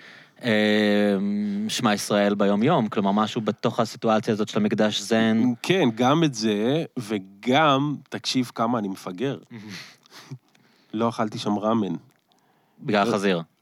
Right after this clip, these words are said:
Speaker 2: לא רק.
Speaker 1: אז מה?
Speaker 2: אני לא אוכל ראמן, כולם מדברים על ראמן. אני
Speaker 1: אה,
Speaker 2: לא אוכל
Speaker 1: פרינציפ.
Speaker 2: ראמן.
Speaker 1: פרינציפ.
Speaker 2: אבל לא, באמת, כאילו, אתה יודע, לא, אבל, אה, כן, אתה יודע, חייתי על seven eleven, זה כיף.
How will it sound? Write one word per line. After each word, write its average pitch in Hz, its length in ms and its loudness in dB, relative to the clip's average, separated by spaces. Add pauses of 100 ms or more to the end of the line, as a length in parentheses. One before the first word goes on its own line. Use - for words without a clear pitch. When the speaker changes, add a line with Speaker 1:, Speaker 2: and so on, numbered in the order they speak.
(220)
Speaker 2:
לא 165 320 4
רק. 123 340 -4
Speaker 1:
אז 101 160 -12
מה? 101 160 -6 (440)
Speaker 2:
אני 127 200 4
לא 104 100 2
אוכל 98 240 -4
ראמן, 104 380 0
כולם 120 260 2
מדברים 107 360 2
על 101 80 0
ראמן. 101 300 0 (200)
אני 127 80 4 (220)
Speaker 1:
אה, 123 60 4
Speaker 2:
לא 127 40 2
אוכל 139 120 0
Speaker 1:
פרינציפ. 135 220 2
Speaker 2:
ראמן. 120 300 2 (1000)
Speaker 1:
פרינציפ. 123 260 2
Speaker 2:
אבל 123 60 6
לא, 117 240 2
באמת, 113 300 2
כאילו, 110 380 2
אתה - 120 -2
יודע, 101 240 0
לא, 107 140 2
אבל, 98 340 -4
אה, 101 560 0 (960)
כן, 311 280 4
אתה 120 100 0
יודע, 117 320 2
חייתי 143 400 2
על 170 60 2
seven 180 400 2
eleven, 196 320 2
זה 101 200 -6
כיף. 160 420 -4